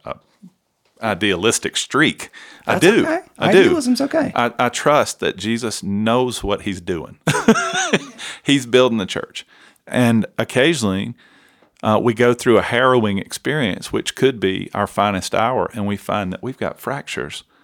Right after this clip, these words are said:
Speaker 1: that are unbelievable, like we didn't know we had. And it's, it's hard when that happens. It's, it's hard getting over that. And it feels like a whole reorganization happening.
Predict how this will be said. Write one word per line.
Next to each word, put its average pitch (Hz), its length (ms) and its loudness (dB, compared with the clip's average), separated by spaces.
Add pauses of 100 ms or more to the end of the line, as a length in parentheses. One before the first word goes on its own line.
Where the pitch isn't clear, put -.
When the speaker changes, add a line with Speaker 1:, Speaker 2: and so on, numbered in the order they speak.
(240)
Speaker 1:
that 98 220 -8
are 92 300 -8 (160)
unbelievable, 139 1080 -8
like 127 200 -12
we 143 100 -4
didn't 151 260 -6
know 160 160 -6
we 165 120 -8
had. - 400 -14 (540)
And 120 160 -4
it's, - 280 -6 (160)
it's 127 180 0
hard 135 320 0
when 110 120 0
that 98 160 0
happens. 131 480 -6
It's, - 180 -8 (140)
it's 151 160 -4
hard 107 280 -2
getting 131 220 -4
over 180 280 -2
that. - 320 -10 (420)
And 120 160 0
it - 100 -10
feels 123 240 0
like 117 180 -4
a 92 100 -4
whole 123 380 -2
reorganization 110 1000 -4
happening. 90 440 -12